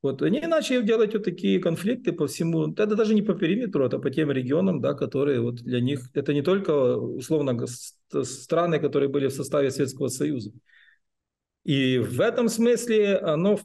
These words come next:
принципе, мы помним, да, с ним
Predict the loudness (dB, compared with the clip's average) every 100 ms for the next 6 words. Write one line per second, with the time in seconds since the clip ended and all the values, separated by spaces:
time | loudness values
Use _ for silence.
0 | _ 2 2 2 0 2 2 2 0 -2
1 | 2 2 2 0 0 2 2 0 0 -2
2 | -2 -6